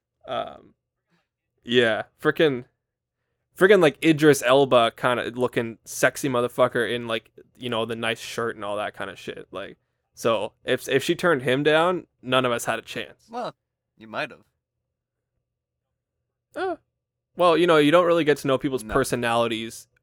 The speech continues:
Speaker 1: in the booming music club, right? So, and yeah, we then pr-, uh, strolled through the s-,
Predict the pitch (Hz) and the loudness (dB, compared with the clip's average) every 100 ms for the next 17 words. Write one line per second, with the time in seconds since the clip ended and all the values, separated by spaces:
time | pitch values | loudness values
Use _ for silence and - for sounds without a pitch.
0 | _ 135 120 113 113 131 123 117 113 117 | _ -6 -4 -6 -4 -2 0 -2 -4 -8
1 | 113 104 - - _ _ _ _ _ - | -8 -10 -16 -20 _ _ _ _ _ -2
2 | 113 - _ _ - 98 110 - _ - | -2 -2 _ _ -10 -8 -10 -14 _ -20
3 | _ _ _ _ _ 127 135 139 190 165 | _ _ _ _ _ -2 -2 0 0 0
4 | 127 131 127 127 127 131 139 135 143 - | -2 -2 -2 -2 -2 -2 -4 -4 -4 -6
5 | - - 123 117 110 _ _ _ _ _ | -6 -2 -2 -2 -6 _ _ _ _ _
6 | - - 131 143 147 - 143 139 - - | -16 -6 0 2 2 -2 -6 -4 -6 -10